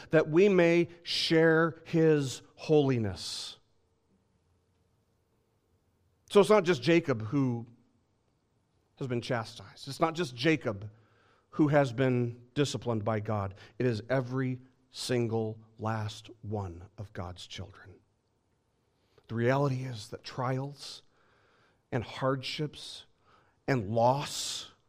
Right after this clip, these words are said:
and sacrifice are all normal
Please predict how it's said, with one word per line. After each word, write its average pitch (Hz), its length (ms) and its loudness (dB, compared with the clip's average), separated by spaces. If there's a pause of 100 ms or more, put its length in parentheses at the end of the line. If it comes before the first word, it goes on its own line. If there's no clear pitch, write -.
(280)
and 120 140 -2
sacrifice 156 920 2 (180)
are 143 160 6
all 160 340 8 (140)
normal 170 880 8